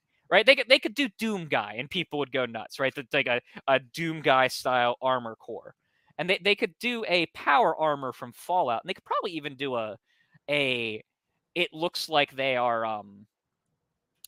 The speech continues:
uh, like the, the Dragonborn. They could probably do an armor set that even looks like that, right? 'Cause, I mean, they have the samurai armor. How, how hard is it to make Norse looking, like, you know, the, the Nordic armor from,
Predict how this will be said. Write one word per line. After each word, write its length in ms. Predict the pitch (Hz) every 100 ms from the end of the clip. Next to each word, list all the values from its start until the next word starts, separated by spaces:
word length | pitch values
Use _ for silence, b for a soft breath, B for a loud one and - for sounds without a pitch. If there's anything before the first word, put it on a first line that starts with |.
| _ _
uh, 640 | 143 143 127 117 110 104 - - _ _ _ _ _ _ _ _ _ _ _ -
like 200 | 165 151
the, 160 | 139 139
the 100 | 131
Dragonborn. 680 | 139 147 180 208 208 226 233
They 80 | 220
could 140 | -
probably 340 | - 330 311 185
do 140 | 165
an 80 | 135
armor 260 | 139 143 131
set 180 | - 120
that 100 | 120
even 200 | 123 117
looks 220 | 113 -
like 140 | 113 110
that, 220 | 113 104
right? 160 | 117 123
'Cause, 100 | -
I 40 |
mean, 120 | 170
they 60 | 170
have 80 | 165
the 60 |
samurai 440 | 110 - 127 117 107
armor. 300 | 107 107 110
How, 120 | - 147 b b -
how 140 | 185
hard 240 | 185 170
is 100 | 156
it 120 | 143 -
to 100 | 143
make 340 | 131 123 - _ _ _ _ _
Norse 540 | 143 143 151 151 -
looking, 380 | 135 135 123 113
like, 280 | 113 110 - _ _ _ _ _ _ _ _
you 140 | 135
know, 180 | 127 117
the, 180 | 120 135
the 160 | 120
Nordic 440 | 139 143 143 131 -
armor 400 | 110 120 113 110
from, 360 | - 120 104